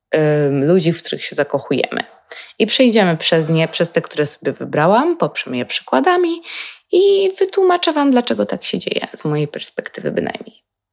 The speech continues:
Bo często mówimy, że to jest nasza karma,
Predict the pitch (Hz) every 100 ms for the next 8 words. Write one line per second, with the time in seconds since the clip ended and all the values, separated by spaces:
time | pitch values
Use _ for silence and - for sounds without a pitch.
0 | - - - _ _ - 233 339 330 311
1 | 269 202 196 202 185 170 160 151 151 147
2 | - 151 - 175 - 214 302 254 175 156
3 | -